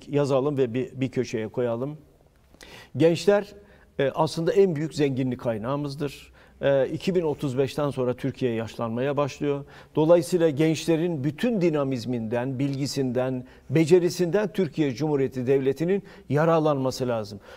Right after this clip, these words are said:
Onları küstürmemesi, onları umutsuzluğa sevk etmemesi gerekiyor. Tam tersine onlara umut vermesi, Türkiye'nin büyümesi ve kalkınması için de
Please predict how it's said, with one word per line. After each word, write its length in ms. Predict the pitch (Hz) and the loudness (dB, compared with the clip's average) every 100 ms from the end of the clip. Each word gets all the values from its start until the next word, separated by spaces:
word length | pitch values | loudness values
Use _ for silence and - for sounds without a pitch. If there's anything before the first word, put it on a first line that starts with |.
| - | -4
Onları 380 | 156 170 170 180 | 2 6 6 4
küstürmemesi, 920 | 180 170 - 190 165 139 131 160 151 | 0 -2 2 4 4 2 0 -2 -4
onları 360 | - 151 151 156 | -2 0 2 0
umutsuzluğa 640 | 151 139 143 147 123 135 135 | 0 -2 -4 -4 0 0 0
sevk 260 | 143 127 | 0 0
etmemesi 520 | 156 156 160 156 170 | -2 0 -2 -2 -2
gerekiyor. 460 | 160 160 151 185 170 - - - | 0 0 0 0 0 -10 -20 -2
Tam 280 | 170 226 240 | 4 4 6
tersine 440 | 202 175 - 170 | 4 4 2 0
onlara 380 | 151 143 139 131 | 0 0 0 2
umut 340 | 123 123 127 147 | 0 -2 -2 4
vermesi, 540 | 165 175 175 196 196 - - - | 4 4 2 4 4 0 -14 -4
Türkiye'nin 520 | 202 - 156 139 123 | -2 0 0 0 0
büyümesi 480 | 170 165 147 - 135 | 0 2 0 -2 -2
ve 120 | 127 | 0
kalkınması 600 | 143 139 151 147 135 143 | 0 0 0 -2 -2 -2
için 280 | 131 151 151 | -4 -4 0
de 160 | 196 | -2